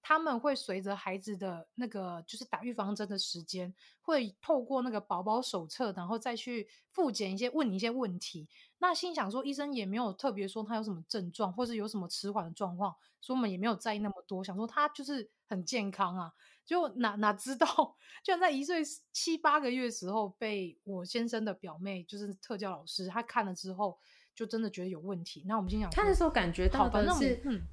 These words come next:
Speaker 2: 类似可能有自闭症倾向，所以她就觉得她的人际互动上、
Speaker 1: 嗯。
Speaker 2: 眼神交流上有一些比较不一样的感觉。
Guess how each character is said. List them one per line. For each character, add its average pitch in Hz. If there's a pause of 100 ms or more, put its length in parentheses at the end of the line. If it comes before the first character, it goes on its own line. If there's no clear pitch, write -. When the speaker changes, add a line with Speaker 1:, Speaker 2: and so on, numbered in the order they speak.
(140)
Speaker 2:
类 233
似 214
可 156
能 143
有 127
自 208
闭 202
症 180
倾 160
向， -
所 262
以 -
她 262
就 262
觉 180
得 185
她 208
的 202
人 156
际 185
互 180
动 226
上、 180
Speaker 1:
嗯。 147
Speaker 2:
眼 143
神 147
交 160
流 139
上 143
有 117
一 147
些 147
比 -
较 127
不 147
一 -
样 -
的 -
感 -
觉。 -